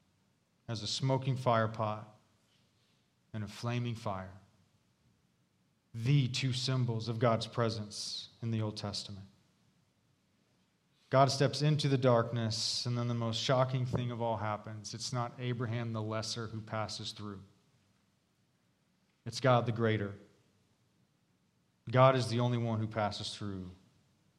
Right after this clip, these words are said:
So what does that mean? What is God doing? He enters into this covenant promise by saying that he will bear the consequences if he fails.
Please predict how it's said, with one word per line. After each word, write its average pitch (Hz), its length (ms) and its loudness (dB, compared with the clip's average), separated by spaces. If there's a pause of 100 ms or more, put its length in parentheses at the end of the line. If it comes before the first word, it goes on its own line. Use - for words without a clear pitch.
(1900)
So 113 140 -4
what 117 60 2
does 113 80 0
that 117 120 2
mean? 110 380 0 (2000)
What 110 140 -4
is 110 80 -2
God 117 240 4
doing? 101 340 -2 (2250)
He 131 120 4
enters 151 380 4
into 135 300 4
this 120 180 0
covenant 113 540 0
promise 110 500 0
by 110 220 -2
saying 113 420 0
that 113 140 -2
he 123 240 -4
will 117 160 -2
bear 110 280 -2
the 110 100 -6
consequences 104 1160 -8 (1120)
if 113 140 -6
he 110 120 -4
fails. 92 640 -8